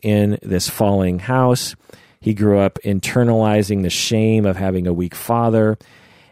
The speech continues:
And Tywin's pride and fierceness and ruthlessness brought the house back from the dead.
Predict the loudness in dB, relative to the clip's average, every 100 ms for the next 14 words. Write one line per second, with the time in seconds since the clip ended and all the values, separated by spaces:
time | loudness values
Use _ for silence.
0 | -6 -2 2 2 -2 -4 -2 2 4 2
1 | -2 -6 -2 0 2 2 2 0 -4 -2
2 | 0 2 0 -2 -2 -2 -4 0 2 2
3 | 0 -4 -4 -8 -8 -4 -2 -2 -4 -4
4 | -2 -4 -4 -4 -4 -6 -6 -4 -4 -4
5 | -8 -8 -14